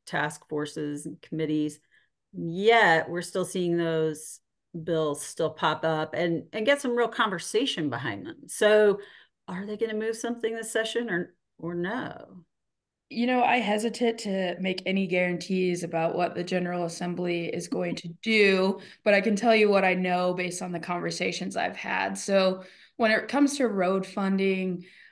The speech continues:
Speaker 2: I do think much of the conversation is gonna happen this interim and into twenty twenty-five.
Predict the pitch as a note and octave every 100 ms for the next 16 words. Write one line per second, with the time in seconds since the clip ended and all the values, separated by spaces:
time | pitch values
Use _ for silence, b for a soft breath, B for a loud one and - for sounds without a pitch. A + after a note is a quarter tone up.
0 | B F#3+ G3 A#3 A#3+ A#3+ A#3+ G#3 G3 F#3
1 | F3+ G3 F3+ F#3 F#3 F3+ E3+ F#3 F3+ F#3
2 | F3+ E3+ E3+ E3 E3 E3+ E3 E3 E3 -
3 | F3 E3 E3 E3 E3 E3 E3+ - F3 E3
4 | - E3 - F#3 E3+ E3 - E3 E3 D#3+
5 | D#3+ - - F3 -